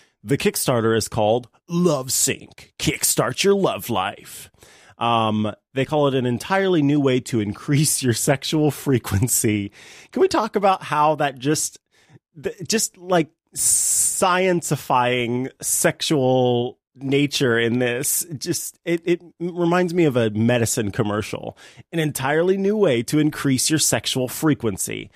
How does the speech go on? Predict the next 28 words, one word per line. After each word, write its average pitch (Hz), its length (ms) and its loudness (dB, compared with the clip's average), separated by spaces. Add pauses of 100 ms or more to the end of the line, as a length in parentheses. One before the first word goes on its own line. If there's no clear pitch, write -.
(220)
Talk 220 240 -2
to 196 100 -6
your 160 140 2
doctor 135 540 0
if 110 200 0
your 139 120 4
sexual 147 440 0
frequency 120 640 0
increases 135 600 0
past 113 460 -4 (200)
twice 113 400 0
a 160 60 0
week. 151 300 2
No. 95 200 -12 (320)
Uh, 123 240 0
and 139 180 0
boost 180 340 -2
your 160 120 2
romantic 139 520 2
relationship 113 1000 0
with 123 260 -2
the 147 80 2
<laughs> - 0 -
simple 175 640 -2
press - 420 -2
of 131 140 -2
a 135 80 -2
button. 113 560 -4